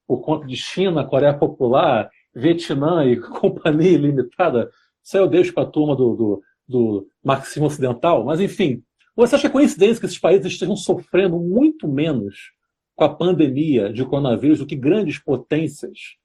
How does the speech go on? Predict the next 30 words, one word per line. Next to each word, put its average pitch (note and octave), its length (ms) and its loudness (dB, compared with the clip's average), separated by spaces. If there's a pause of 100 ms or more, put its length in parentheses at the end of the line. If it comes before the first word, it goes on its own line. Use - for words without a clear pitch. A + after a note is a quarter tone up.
(200)
capitalistas C#3+ 800 -2
como C3 180 -4
Estados C#3 300 -2
Unidos, A#2+ 420 0
Reino C3 200 -4
Unido, A#2+ 420 -2
Alemanha, A#2+ 640 -2 (420)
e C#3+ 80 0
et C3+ 100 -2
cetera, F#3+ 340 0
e E4+ 40 0
até, F4+ 420 0
e A#3 60 2
até G#3+ 160 0
potências F#3 720 -2 (360)
regionais D#3 600 2
ou D3+ 100 2
ex-potências D#3+ 800 -6
regiona-, A#2+ 320 -4
regionais, B2+ 500 0
como C3+ 140 -6
aqui A#2 140 -8
no B2+ 100 -6
caso C3 300 -2
da, G#2+ 200 -6 (360)
gloriosa C#3 500 4
República C3+ 640 0
Federativa C3 480 -4
do B2+ 80 -4
Brasil? A#2 480 -2